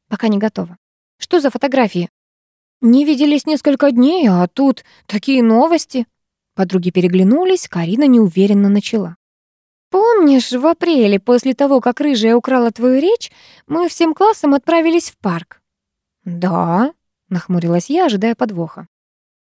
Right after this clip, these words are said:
«У Елесина был плёночный фотик, и ты делала общие снимки», продолжила Карина. «Ну и что? Клим ведь их ещё не распечатал? Или это они?»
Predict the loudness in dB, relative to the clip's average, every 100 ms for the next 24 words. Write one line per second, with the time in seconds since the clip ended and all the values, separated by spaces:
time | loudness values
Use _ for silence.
0 | -4 -2 2 2 2 0 0 -2 -2 2
1 | 2 2 0 -2 -2 0 -2 -8 -6 -4
2 | 0 0 0 -6 -8 -20 -14 -2 0 2
3 | 2 0 0 2 2 0 -6 -2 2 2
4 | 2 2 0 0 -2 2 2 4 2 0
5 | -4 -4 _ _ _ _ _ _ -4 0
6 | 0 0 0 -2 -2 -4 -6 -14 _ _
7 | _ _ _ _ -12 -8 0 0 0 -2
8 | -4 -2 -2 -4 _ _ _ 0 2 4
9 | 2 2 -2 -2 -4 -4 0 0 2 0
10 | -4 -4 -2 0 -2 -4 _ 0 2 4
11 | 2 0 -2 0 -2 -4